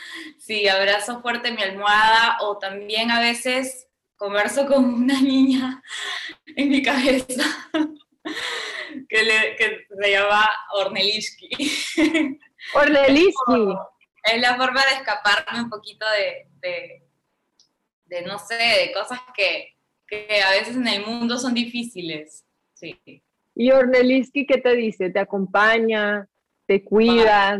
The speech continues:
Speaker 2: ¿Te da cariño?
Speaker 1: es
Speaker 2: ¿Te da
Speaker 1: súper
Speaker 2: palabras de
Speaker 1: fuerte.
Speaker 2: aliento?
Speaker 1: Y es muy fuerte y muy valiente, entonces estoy como, como acompañada, ¿no? <laughs> Sí.
Speaker 2: ¿Qué le dirías, eh, a Ornelishki en este momento?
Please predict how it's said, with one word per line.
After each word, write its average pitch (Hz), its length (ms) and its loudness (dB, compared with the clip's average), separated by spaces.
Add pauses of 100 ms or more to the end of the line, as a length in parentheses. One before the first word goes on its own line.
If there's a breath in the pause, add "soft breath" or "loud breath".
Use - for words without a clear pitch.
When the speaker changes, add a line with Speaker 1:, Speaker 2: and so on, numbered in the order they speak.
Speaker 2:
¿Te 185 80 -4
da 190 180 0
cariño? 208 600 -2
Speaker 1:
es 190 100 -6
Speaker 2:
¿Te 190 80 0
da 190 60 2
Speaker 1:
súper 190 100 0
Speaker 2:
palabras 208 400 2
de 190 60 -2
Speaker 1:
fuerte. 180 60 0
Speaker 2:
aliento? 196 520 -2 (140)
Speaker 1:
Y 208 140 -6
es 208 200 -4
muy 226 460 -12
fuerte 202 580 -2
y 185 100 -10
muy 180 80 -18
valiente, 175 580 -6
entonces 165 460 -18
estoy 170 460 -16
como, 190 580 -14 (220)
como 202 160 -4
acompañada, 180 840 -4
¿no? 156 140 -14
<laughs> - 640 -14 (540)
Sí. 165 260 -12 (1500 soft breath)
Speaker 2:
¿Qué 233 100 2
le 277 160 4
dirías, 262 560 4 (160)
eh, 208 500 0 (220)
a 233 200 2
Ornelishki 226 800 -4
en 254 120 2
este 233 240 -2
momento? 185 500 -6